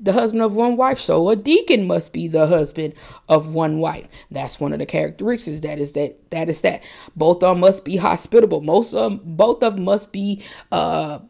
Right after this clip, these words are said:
blameless. Like, you cannot be, uh, f-, you know, gr-, both of them can't be greedy for money. That talks to me. That sounds like the administration part.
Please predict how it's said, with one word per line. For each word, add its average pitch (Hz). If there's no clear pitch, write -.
blameless. 196
Like, 175
you 226
cannot 196
be, 190
uh, 180
f-, -
you 220
know, 160
gr-, 165
both 180
of 254
them 240
can't 262
be 277
greedy 240
for 294
money. 302
That -
talks -
to 330
me. 370
That 539
sounds 330
like 302
the 262
administration 254
part. 208